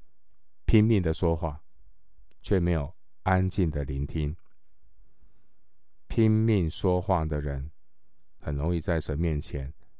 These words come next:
冒失开口，也很容易心急发言。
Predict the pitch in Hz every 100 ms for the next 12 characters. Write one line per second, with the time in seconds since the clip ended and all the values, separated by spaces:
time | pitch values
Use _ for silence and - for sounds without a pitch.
0 | - - 98 87 71 73 - 78 76 -
1 | 78 76 - 71 67 - - - - -
2 | - - - - 90 85 73 71 78 82
3 | 71 - - - - - 107 104 104 104
4 | - - 76 69 69 80 - 80 78 78
5 | 71 65